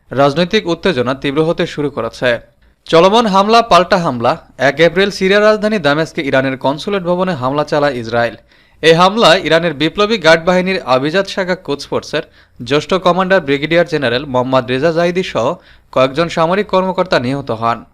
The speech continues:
যার জেরে তেরো এপ্রিল ইসরায়েলের মূল ভূখণ্ডে নজিরবিহীন হামলা চালায় ইরান। সেই হামলারই আবার প্রতিশোধ নিতে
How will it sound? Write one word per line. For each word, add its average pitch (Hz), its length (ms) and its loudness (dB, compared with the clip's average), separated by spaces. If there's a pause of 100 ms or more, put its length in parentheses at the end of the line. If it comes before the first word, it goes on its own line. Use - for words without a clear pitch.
(260)
যার 156 220 4
জেরে 185 260 4
তেরো 220 260 4
এপ্রিল 226 440 2
ইসরায়েলের 156 440 2
মূল 151 200 -2
ভূখণ্ডে 131 500 -2
নজিরবিহীন 147 540 0
হামলা 175 280 -2
চালায় 156 320 0
ইরান। 117 300 -2 (260)
সেই - 200 -8
হামলারই 147 440 2
আবার 156 280 2
প্রতিশোধ 160 480 -6
নিতে 123 340 -8